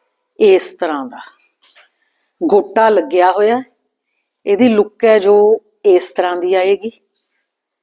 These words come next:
ਸੋਹਣਾ ਜਿਹਾ ਕਲਰ ਹੈ ਇਹ। ਹਰੇਕ ਤੇ ਫਬਣ ਵਾਲਾ ਕਲਰ।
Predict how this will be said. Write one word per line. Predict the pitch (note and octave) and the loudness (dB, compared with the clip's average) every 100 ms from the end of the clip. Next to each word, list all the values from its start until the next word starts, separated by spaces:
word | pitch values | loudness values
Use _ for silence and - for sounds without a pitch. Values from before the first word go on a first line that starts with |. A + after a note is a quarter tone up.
| _ _ _ _ _ _ _ _ _ _ _ _ _ _ _ _ _ _ | _ _ _ _ _ _ _ _ _ _ _ _ _ _ _ _ _ _
ਸੋਹਣਾ | - G3+ G3+ A#3+ | -4 0 0 2
ਜਿਹਾ | B3+ C4 | 4 2
ਕਲਰ | B3+ G#3 F#3+ F#3+ | 2 0 0 2
ਹੈ | G3+ | 2
ਇਹ। | G#3+ A#3+ B3+ - _ _ _ _ _ _ _ _ _ _ _ _ _ _ _ _ _ _ _ _ _ _ _ _ _ _ _ _ _ _ _ _ _ _ _ _ _ _ _ _ _ - - | 2 0 -4 -6 _ _ _ _ _ _ _ _ _ _ _ _ _ _ _ _ _ _ _ _ _ _ _ _ _ _ _ _ _ _ _ _ _ _ _ _ _ _ _ _ _ -8 -2
ਹਰੇਕ | G3 G#3 A3+ | 2 2 2
ਤੇ | B3+ C4+ | 0 -2
ਫਬਣ | B3+ G3 F3 F#3 | 0 -2 -2 -4
ਵਾਲਾ | F#3 F#3 F#3 | -4 -2 -2
ਕਲਰ। | - F3 E3+ | -2 -4 -4